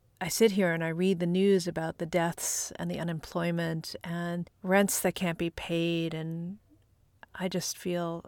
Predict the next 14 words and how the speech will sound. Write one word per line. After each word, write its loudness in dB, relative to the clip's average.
such -2
an -2
overwhelming 0
sense -4
of, -8
despair 4
isn't 2
quite -8
right, -10
but 0
definitely 0
a -6
sense -2
of, -8